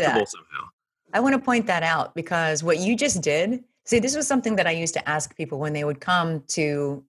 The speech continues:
Speaker 2: get their, their, their strength on camera, like, years ago when I started Charisma on Camera, I would say, "Tell me who some of the people that you like to watch are."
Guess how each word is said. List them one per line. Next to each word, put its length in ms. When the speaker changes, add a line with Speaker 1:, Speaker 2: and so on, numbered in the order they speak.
Speaker 2:
get 220
their, 300
their, 440
their 120
strength 380
on 140
camera, 560
like, 220
years 260
ago 220
when 140
I 40
started 320
Charisma 280
on 100
Camera, 260
I 20
would 80
say, 120
"Tell 200
me 140
who 100
some 160
of 60
the 80
people 240
that 100
you 120
like 180
to 100
watch 300
are." 200